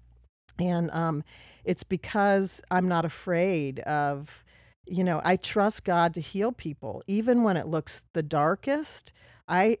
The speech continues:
I think, "I'll walk beside you 'cause I know that there's a valley now,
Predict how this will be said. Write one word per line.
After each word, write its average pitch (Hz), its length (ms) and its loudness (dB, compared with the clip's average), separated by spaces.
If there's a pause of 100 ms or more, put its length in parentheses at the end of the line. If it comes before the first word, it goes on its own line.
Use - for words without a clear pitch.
I 220 240 0
think, 156 480 -2 (160)
"I'll 226 180 6
walk 170 300 2
beside 170 480 -2
you 151 80 -4
'cause 165 180 -6
I 185 180 2
know 175 460 4
that 139 240 -4
there's 156 280 0
a 139 80 -4
valley 165 640 0 (140)
now, 160 580 -2